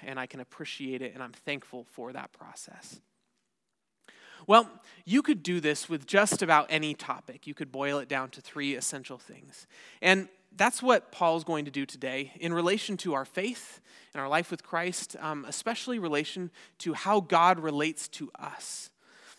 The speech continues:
And it's actually a prayer. And we're gonna see how important it is that it's a prayer as we move through this. He's not just communicating information. He is.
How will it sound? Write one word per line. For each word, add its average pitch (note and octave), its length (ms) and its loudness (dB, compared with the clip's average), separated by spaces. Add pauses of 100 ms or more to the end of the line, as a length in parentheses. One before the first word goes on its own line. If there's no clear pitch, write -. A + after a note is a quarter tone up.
(880)
And E3+ 120 -2
it's F3 100 0
actually A3 380 2
a E3+ 60 6
prayer. - 580 -6 (800)
And D#3+ 240 -4
we're F3 120 0
gonna A3+ 140 4
see G#3+ 220 2
how G3+ 300 4
important F3 440 -2
it C#3 100 -4
is B2+ 220 -6
that C3+ 120 -8
it's C3 160 -14
a C#3 40 -14
prayer C3 560 -10
as C#3+ 120 -12
we D#3 80 -6
move D3 320 -2
through D3 300 -10
this. - 380 -14 (300)
He's F#3+ 180 0
not A#3+ 180 6
just F#3+ 220 -8
communicating F#3 600 0
information. D3 760 -6
He D3+ 200 -2
is. - 460 -2